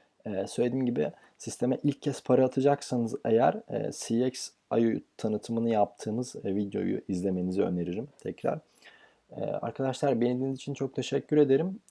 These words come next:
E, konuyla ilgili bilgilendirici videolarımız gelmeye devam edecek. E, cryptocurrency exchange platformları ya da,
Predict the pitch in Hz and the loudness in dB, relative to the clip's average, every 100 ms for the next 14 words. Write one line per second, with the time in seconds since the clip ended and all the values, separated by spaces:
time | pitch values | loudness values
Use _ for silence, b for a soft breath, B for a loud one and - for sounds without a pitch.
0 | - 117 - - - 123 143 139 156 156 | -12 -10 -10 -12 -6 0 0 2 0 -2
1 | - B B B 110 110 127 135 135 143 | -4 B B B 0 4 4 4 2 2
2 | 139 143 147 123 127 131 139 135 143 139 | 4 4 2 4 4 4 2 0 0 -2
3 | 104 160 175 - - - - 101 - - | -2 -4 -6 -14 -20 -16 -8 -6 -6 -6
4 | - 110 _ _ - 127 123 123 - 135 | -8 -12 _ _ -4 -2 -2 -2 0 -2
5 | 120 127 - - - - 135 - 117 110 | 0 2 2 0 -2 -2 -6 -4 -4 -4
6 | - 113 110 110 131 104 98 95 | 0 0 2 0 2 2 2 -2